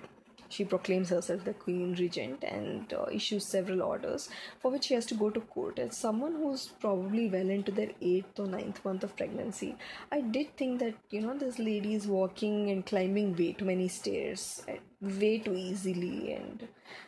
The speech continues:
going about her business rather casually. And even the other people around her don't seem to be particularly concerned, which is odd since she is the queen.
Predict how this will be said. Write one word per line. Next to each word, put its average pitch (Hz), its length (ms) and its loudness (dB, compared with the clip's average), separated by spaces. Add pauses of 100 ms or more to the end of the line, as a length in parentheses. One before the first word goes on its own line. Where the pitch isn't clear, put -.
(540)
going 202 320 4
about 180 440 4
her 196 160 4
business 180 580 0
rather 190 280 2
casually. - 720 -2 (500)
And 214 240 4
even 247 240 4
the 240 80 4
other 214 160 4
people 226 340 4
around 196 280 4
her 190 120 6
don't 185 220 2
seem 185 180 0
to 175 80 -4
be 190 100 2
particularly 175 560 0
concerned, - 680 -4 (920)
which 220 240 0
is 202 220 0
odd 180 300 4
since 175 260 -2
she - 180 -2
is 175 120 2
the 180 80 2
queen. 226 380 -2